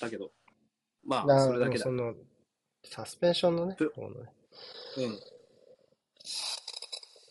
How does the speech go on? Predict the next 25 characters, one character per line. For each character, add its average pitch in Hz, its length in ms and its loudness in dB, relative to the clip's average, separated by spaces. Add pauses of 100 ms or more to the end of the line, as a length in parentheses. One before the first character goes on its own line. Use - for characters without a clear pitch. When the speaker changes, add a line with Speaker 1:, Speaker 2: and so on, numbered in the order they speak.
(800)
Speaker 1:
怪 143 100 2
我 208 140 2
も 240 80 0
な 139 120 0
さ 160 140 0
そ 175 80 10
う - 20 12
だ - 0 -
ね。 - 40 8
Speaker 2:
よ - 40 8
し。 - 600 8 (100)
Speaker 1:
こ - 180 -8
う 131 300 -4
見 139 100 -6
て 127 100 -2
る 113 100 -4
と。 107 120 -10
Speaker 2:
入 196 120 8
っ - 20 10
た。 196 200 10
Speaker 1:
う 202 140 4
ん。 214 40 6
Speaker 2:
危 220 40 4
ね 240 360 6 (120)
え。 - 40 -8